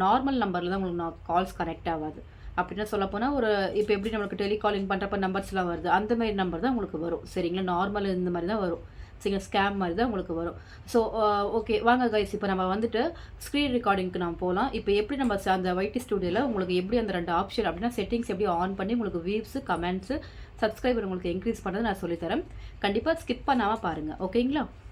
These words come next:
இப்ப வாங்க நம்ம அப்படின்னா நம்ம ஸ்க்ரீன் ரெக்கார்டுக்கு நம்ம போலாம்.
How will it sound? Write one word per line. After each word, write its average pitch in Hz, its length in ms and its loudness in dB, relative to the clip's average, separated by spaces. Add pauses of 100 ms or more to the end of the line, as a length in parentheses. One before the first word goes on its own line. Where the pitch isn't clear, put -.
(1300)
இப்ப 196 220 12
வாங்க 196 360 12
நம்ம 214 220 12 (420)
அப்படின்னா 185 380 10
நம்ம 185 160 10
ஸ்க்ரீன் 208 360 8
ரெக்கார்டுக்கு 175 340 10
நம்ம 160 100 8
போலாம். 175 440 12